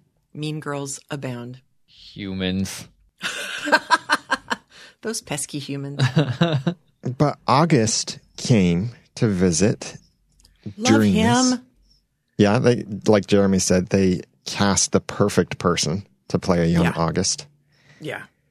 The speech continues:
Speaker 3: The one thing that kind of doesn't make sense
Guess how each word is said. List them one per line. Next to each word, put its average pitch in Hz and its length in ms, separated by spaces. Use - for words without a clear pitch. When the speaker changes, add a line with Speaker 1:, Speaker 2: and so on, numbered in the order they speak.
Speaker 3:
The 147 440
one 151 500
thing 156 360
that 117 200
kind 160 360
of 160 140
doesn't 127 360
make 117 200
sense - 800